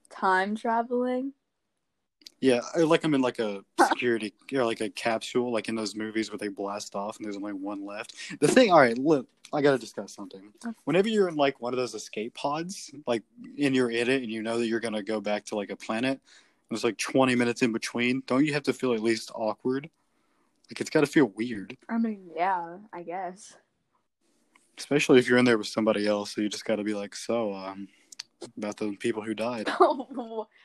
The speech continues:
Speaker 1: wait, <laughs> what people who died?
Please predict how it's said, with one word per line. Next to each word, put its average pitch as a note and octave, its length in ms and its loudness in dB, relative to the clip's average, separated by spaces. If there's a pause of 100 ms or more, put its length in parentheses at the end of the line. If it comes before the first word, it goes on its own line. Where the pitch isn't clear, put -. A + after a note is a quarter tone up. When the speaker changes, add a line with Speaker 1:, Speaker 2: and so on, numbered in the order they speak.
(140)
Speaker 1:
wait, A#3+ 440 -4
<laughs> D#4 600 -2
what E4+ 220 -4 (200)
people D4 360 -6
who C4 140 -14 (120)
died? G3+ 540 -6